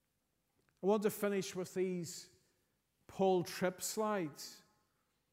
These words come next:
that really sum up what we've been hearing from God's Word, from the Apostle Paul tonight, because I love the way Paul Tripp puts this. He says that the resurrection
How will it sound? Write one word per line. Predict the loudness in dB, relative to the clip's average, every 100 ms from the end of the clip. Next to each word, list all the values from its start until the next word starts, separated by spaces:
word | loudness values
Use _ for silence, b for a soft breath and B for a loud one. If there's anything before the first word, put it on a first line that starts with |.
| _ _ _ -8
that | -2
really | 4 4 4
sum | 0 -4 -2 0
up | -2 -4 -12 -6
what | -2 0 4
we've | 4 4
been | -2
hearing | -2 0 2 2 0
from | -2 -2 0
God's | 2 2 0 -2
Word, | -2 -2 -4 -8 -20 _ _ _ _ _ _ _
from | 0 2 4
the | 4
Apostle | 2 0 0 0 -2
Paul | -2 0 0
tonight, | -2 -4 -2 -2 -4
because | -6 -2 -2 -4 -10 -16 b b b b b
I | 4 6
love | 8 6 6
the | 6
way | 6
Paul | 4 2 0 0
Tripp | -4 -8 -8 -8
puts | -8 -8 -8
this. | -8 -8 -12 -18 -20 _ _ _ _ _ _ _ _ _ _ _ _ _ _
He | -4
says | 0 6 6 6
that | 0 0
the | 2
resurrection | 6 6 6 4 4 0 -2 -2 -2